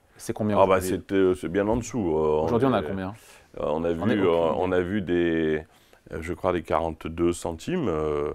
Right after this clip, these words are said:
Speaker 1: Donc chez vous, c'est dix, quinze centimes de plus.
Speaker 2: Ouais, euh, par litre.
Speaker 1: Par
Speaker 2: Et,
Speaker 1: litre.
Speaker 2: euh, juste pour finir sur ce point,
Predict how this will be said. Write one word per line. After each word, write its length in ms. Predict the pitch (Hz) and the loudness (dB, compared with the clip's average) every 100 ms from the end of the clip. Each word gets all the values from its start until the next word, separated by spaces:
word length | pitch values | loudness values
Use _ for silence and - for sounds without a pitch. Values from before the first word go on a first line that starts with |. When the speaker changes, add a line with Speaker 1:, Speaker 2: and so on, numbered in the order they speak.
| - | -8
Speaker 1:
Donc 100 | - | 0
chez 100 | 123 | 2
vous, 120 | 135 | 2
c'est 160 | 151 101 | 2 -2
dix, 240 | 120 139 | -2 -4
quinze 160 | 123 117 | -6 -6
centimes 240 | 117 123 | -6 -4
de 80 | 110 | -4
plus. 180 | 92 85 | -6 0
Speaker 2:
Ouais, 260 | 90 85 82 - | 2 2 0 -8
euh, 80 | 82 | -4
par 180 | 87 90 | -2 2
litre. 400 | 139 - - - - | 0 -2 -16 -20 -10
Speaker 1:
Par 100 | 101 | -6
Speaker 2:
Et, 40 | 85 | -2
Speaker 1:
litre. 120 | 80 | -2
Speaker 2:
euh, 220 | 78 82 | -2 -4
juste 240 | 92 117 | -8 -10
pour 120 | - - | -8 -4
finir 240 | 101 110 | -2 -4
sur 160 | - 92 | -6 -4
ce 120 | 92 | -4
point, 340 | 87 135 165 | 0 0 0